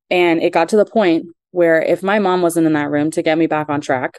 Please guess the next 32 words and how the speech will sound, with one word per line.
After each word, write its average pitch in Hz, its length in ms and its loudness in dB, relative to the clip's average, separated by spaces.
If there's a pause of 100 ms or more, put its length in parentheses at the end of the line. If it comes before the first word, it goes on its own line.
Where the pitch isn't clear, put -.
which - 140 -6
she - 160 -4
wasn't 160 280 0
supposed 262 280 0
to 302 80 0
be 202 140 4
there, 165 220 2
thank 185 240 -4
you, 226 60 -2
Jesus, 196 300 0
says 247 180 0
she 311 100 2
was. 175 520 2 (1120)
If 202 140 0
my 202 100 2
mom 202 180 2
wasn't 240 220 4
there 220 140 4
to 196 60 0
get 185 120 2
me 190 60 0
back 180 180 0
on 180 80 0
track, 175 260 -2
I 208 200 2
would 190 260 4
have - 160 -4
had 170 160 0
a 156 40 -2
C-section - 440 -6
that - 140 -12
day. - 200 -10